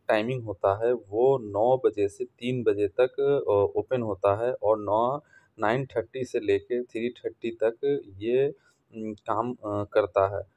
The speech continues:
अ, ल-, ल-, लेकिन बताता है नौ से, अ, तीन, लेकिन नाइन थर्टी से नाइन, अ, थ्री थर्टी तक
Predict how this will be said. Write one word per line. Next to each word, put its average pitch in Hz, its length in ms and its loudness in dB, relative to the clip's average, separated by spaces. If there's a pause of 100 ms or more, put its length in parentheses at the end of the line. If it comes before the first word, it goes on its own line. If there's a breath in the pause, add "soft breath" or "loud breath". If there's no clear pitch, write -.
(220)
अ, 98 540 0 (100)
ल-, 104 100 -12 (200)
ल-, 107 80 -12 (300)
लेकिन 117 360 -2
बताता 120 580 2
है 135 60 0
नौ 120 360 2
से, 135 340 0
अ, 110 200 0 (140)
तीन, 131 280 -4
लेकिन 113 280 -4
नाइन 110 240 -2
थर्टी 113 340 -6
से 123 180 -6
नाइन, 117 440 -4 (400 soft breath)
अ, 107 160 -2
थ्री 123 260 -2
थर्टी - 300 -8
तक 131 200 -4